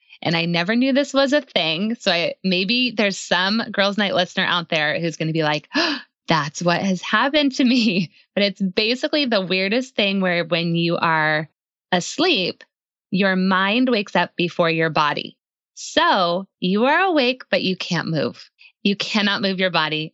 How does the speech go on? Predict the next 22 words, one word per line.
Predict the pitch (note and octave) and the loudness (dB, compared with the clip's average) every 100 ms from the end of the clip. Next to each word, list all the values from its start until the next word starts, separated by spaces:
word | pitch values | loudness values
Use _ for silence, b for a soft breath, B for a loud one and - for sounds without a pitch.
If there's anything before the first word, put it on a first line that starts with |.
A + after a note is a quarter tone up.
| _ | _
And | F#3 F#3 | -2 0
it | F3+ | 2
is | F#3 F#3 | 0 0
as | F#3 - | -2 -2
terrifying | G#3 G3 G#3 G3+ F#3+ - | -2 -2 0 -2 -2 -2
as | E3 F3+ | -2 -2
it | F#3 | -2
sounds, | - D3 D#3 D#3+ - | -2 -2 -2 -4 -6
especially | D3 - E3 - F3 | -6 -2 -2 -2 -2
if | - | -2
you | E3 | -2
don't | D#3+ D#3 | 0 0
know | F3 E3 | -2 0
what | E3+ | 2
it | F#3 D#3 | 2 2
is. | C#3+ F#3+ - _ - | 0 -4 -14 _ -4
And | F#3+ F3+ E3+ E3+ F3 E3+ _ _ _ | -2 0 -2 -2 -4 -6 _ _ _
eventually | F#3+ F#3 F#3+ G3+ - A#3+ B3 | -2 2 2 0 0 0 0
your | A#3 G3 | 0 0
body | F3 F3+ F#3 F#3+ - _ _ _ - | 0 0 -2 -4 -10 _ _ _ -10
catches | - F3 F#3 E3+ | -4 -2 -2 0
up | E3+ B3 | 0 0